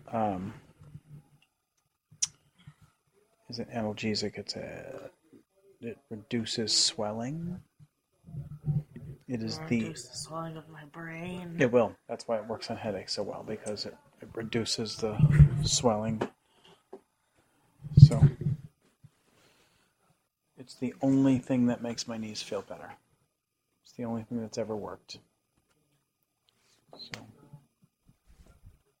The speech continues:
Speaker 1: maybe you'll experience some
Speaker 2: Wait, wait, not ready yet, not ready yet.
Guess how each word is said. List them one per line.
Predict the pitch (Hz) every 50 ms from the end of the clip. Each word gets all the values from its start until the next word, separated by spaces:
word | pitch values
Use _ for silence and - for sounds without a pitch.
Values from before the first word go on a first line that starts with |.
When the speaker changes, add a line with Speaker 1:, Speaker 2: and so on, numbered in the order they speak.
| _ _ _ _ _ _ _ _ _ _ _ - - _ _
Speaker 1:
maybe | 123 117 110 104 113
you'll | 107 110 107 101 98
experience | - - - - - 123 113 110 107 107 104 101 101 -
some | - 101 95 - - - _ _ _ _ - - - - - - - - - - _ _ _ _ _ _ - - - - - - - - - - -
Speaker 2:
Wait, | - - 185 190 190 185 - - 190
wait, | 196 190 180 - - - -
not | 190 185 180
ready | 180 180 175 175
yet, | 165 165 175 -
not | 165 165 170
ready | 170 165 165 165 160 -
yet. | - - - 151 - - - 151